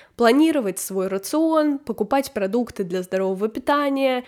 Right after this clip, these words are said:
В результате мы ощущаем себя всё более разбитыми, потерянными,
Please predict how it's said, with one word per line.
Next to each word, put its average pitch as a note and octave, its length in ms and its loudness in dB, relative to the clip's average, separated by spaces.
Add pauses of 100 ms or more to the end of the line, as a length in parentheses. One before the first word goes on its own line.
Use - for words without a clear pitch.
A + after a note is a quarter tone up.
(220)
В G#3+ 40 -2
результате C4+ 840 0
мы B3+ 280 6
ощущаем B3+ 560 0
себя A#3 520 2 (160)
всё - 240 0
более G3+ 800 2 (160)
разбитыми, C4+ 1120 2 (260)
потерянными, A3 1040 2